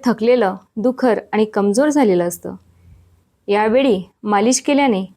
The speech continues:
शरीरातील रक्तप्रवाह सुधारतो. पाठ, पोट, कंबर यातील दुखणे कमी होते. हाडांना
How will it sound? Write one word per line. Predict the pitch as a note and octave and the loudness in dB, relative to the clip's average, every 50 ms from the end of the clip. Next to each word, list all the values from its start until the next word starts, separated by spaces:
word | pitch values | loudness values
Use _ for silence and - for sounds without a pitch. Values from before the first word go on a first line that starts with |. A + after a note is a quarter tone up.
| _ _ | _ _
शरीरातील | - - G3+ G3 G3+ A3 G#3+ G#3 G#3+ A3+ A3 G#3+ | -4 -4 -2 0 0 0 0 0 0 0 0 0
रक्तप्रवाह | F#3+ G#3 G3+ G#3 - C#4 C#4+ C4+ A#3+ G#3+ G3+ | 0 -2 -2 -2 -4 -2 0 0 0 0 -2
सुधारतो. | G3 G3 G3 E3+ F3+ F3+ E3+ E3+ - - F#3+ F#3+ - _ _ _ _ _ _ _ _ _ _ _ _ _ _ _ _ _ _ _ _ _ _ _ _ _ _ _ _ _ _ _ _ _ _ _ _ _ _ | -2 -2 -4 -2 -2 -4 -4 -6 -12 -18 -20 -20 -20 _ _ _ _ _ _ _ _ _ _ _ _ _ _ _ _ _ _ _ _ _ _ _ _ _ _ _ _ _ _ _ _ _ _ _ _ _ _
पाठ, | C4+ C4+ D4 D#4 D4+ - _ | -2 -2 -2 -2 -6 -8 _
पोट, | - C4+ C#4 C#4+ C#4 - _ - | 0 2 2 2 0 -6 _ -2
कंबर | C#4 C#4 D4 C4+ A#3+ G#3+ G#3+ A#3 A3+ - _ _ _ _ _ - | 0 2 2 2 2 0 -2 -4 -8 -12 _ _ _ _ _ -2
यातील | A#3 A3+ A3 B3+ B3+ A#3 | -2 -2 0 2 2 2
दुखणे | B3+ C4+ C4+ D4+ D4 A#3+ | 2 2 2 2 0 0
कमी | - - A3 A#3 D4 | 0 0 0 2 2
होते. | E4+ D#4 B3+ - F3+ F#3+ G3 - _ _ _ _ _ _ _ _ _ _ _ _ _ _ | 2 2 0 0 -2 -6 -6 -8 _ _ _ _ _ _ _ _ _ _ _ _ _ _
हाडांना | - A3 G#3+ G#3 G3+ A3 B3 C#4 D4+ D4 A3+ F#3+ | -4 -2 0 0 0 0 0 2 2 2 0 -2